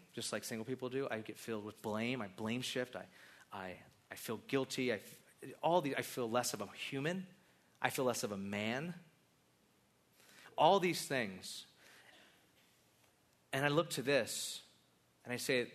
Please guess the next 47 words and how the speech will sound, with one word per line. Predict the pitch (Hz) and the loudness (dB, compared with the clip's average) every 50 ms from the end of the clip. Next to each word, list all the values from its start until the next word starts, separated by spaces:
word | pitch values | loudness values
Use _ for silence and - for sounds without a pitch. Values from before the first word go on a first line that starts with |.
| - - - - - - _ _ _ _ _ _ _ _ _ _ _ _ _ _ - 123 - 143 | -12 -20 -20 -20 -20 -20 _ _ _ _ _ _ _ _ _ _ _ _ _ _ -10 -2 0 2
I, | 147 - | 2 2
I | 131 135 | 2 0
can't, | - - 175 170 - - | 0 0 0 0 2 0
I | 127 127 | -2 -2
can't | - 147 135 - | -2 -4 -4 -4
say, | - - 135 127 120 117 - - - - - _ _ - | 0 2 4 4 4 2 2 -2 -10 -20 -20 _ _ -2
um, | 113 127 123 117 113 110 - - | 0 0 0 0 -2 -6 -8 -8
"We | 123 131 120 | -6 -4 0
haven't | 123 135 123 127 127 | 2 2 0 0 -2
had | 113 110 | -6 -6
kids | - 127 117 - | -6 -6 -6 -6
because | - 113 - - 127 120 110 110 - - - - _ _ _ _ _ _ _ _ _ _ _ - | -8 -10 -6 -4 -4 -4 -4 -6 -8 -12 -16 -20 _ _ _ _ _ _ _ _ _ _ _ -10
I'm | 110 107 110 | -6 -2 -2
not | 110 104 - - | 0 -2 -2 -4
fully | - - 123 120 113 | -8 -8 -6 -6 -6
f-, | 104 - - - - | -6 -8 -12 -16 -12
human | - - 127 113 98 95 95 | -6 -4 -4 -4 -4 -6 -6
yet, | 92 92 - - _ _ _ _ _ _ _ _ _ _ _ _ _ | -8 -10 -10 -14 _ _ _ _ _ _ _ _ _ _ _ _ _
because | - 117 - 131 113 - - - - | -8 -4 -2 -2 -2 -2 -4 -4 -2
I | 117 | -2
need | 120 120 110 | -2 -2 -2
to | 110 | -2
be | 113 | -4
satisfied | 107 - 120 113 110 - 120 110 | -2 0 0 0 0 0 -2 -2
in | 113 | 0
God | 113 107 101 | 0 -2 0
alone | 101 110 113 107 101 98 | 0 -2 -2 -2 -4 -4
yet." | 98 95 98 - - _ _ _ _ _ _ _ _ _ - | -6 -8 -8 -10 -12 _ _ _ _ _ _ _ _ _ 0
I | 156 | 0
do | 156 151 185 | 2 2 2
the | 165 | 2
same | - - 156 143 131 | 2 4 2 2 2
thing | - 135 120 | 0 -2 -2
with | 107 98 - | -4 -4 -4
me, | 123 120 104 92 - - - - - - - - | -4 -4 -4 -4 -8 -14 -20 -20 -20 -20 -16 -10
but | - | -4
then | - 135 135 | 0 2 2
I | 131 | 2
do | 117 117 | 2 0
this. | 113 123 117 95 - - - - - - - - _ _ _ - - - - - _ | 0 0 0 0 -2 -6 -8 -10 -10 -14 -18 -20 _ _ _ -20 -20 -20 -20 -6 _
There | - 139 | 0 2
are | 135 | 2
things | - - 170 180 160 | 2 0 0 0 0
that | 147 123 | 4 6
I | 123 135 143 | 6 6 6
can | 143 - 123 113 | 4 0 -4 -4
do. | 104 95 | -4 -6